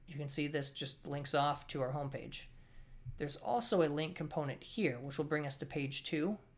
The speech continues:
Let's take a look at that. So if we go into source pages, you'll see we'll have our index page. This is our home page. And here's the actual content wrapped inside a layout component.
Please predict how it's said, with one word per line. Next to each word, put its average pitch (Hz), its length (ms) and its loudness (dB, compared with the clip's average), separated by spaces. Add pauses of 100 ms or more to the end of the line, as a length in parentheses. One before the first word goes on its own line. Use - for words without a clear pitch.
(840)
Let's 151 200 0
take 156 180 2
a - 20 2
look 135 120 2
at 120 60 -2
that. 175 320 2 (2000)
So - 240 0
if 139 100 -2
we 156 100 0
go 165 440 6
into 160 720 2 (160)
source 190 720 2 (340)
pages, 151 640 2 (400)
you'll 147 140 0
see 143 260 0
we'll 143 180 0
have 139 200 2
our - 80 0
index 151 420 2
page. 160 420 0
This - 180 -2
is 170 80 2
our 170 100 6
home 156 180 2
page. 160 420 0 (400)
And 160 140 0
here's 226 240 2
the 214 100 0
actual 185 360 2
content 165 720 0 (560)
wrapped 143 420 4 (160)
inside 180 400 4
a 185 60 2
layout 165 340 4
component. 139 560 -2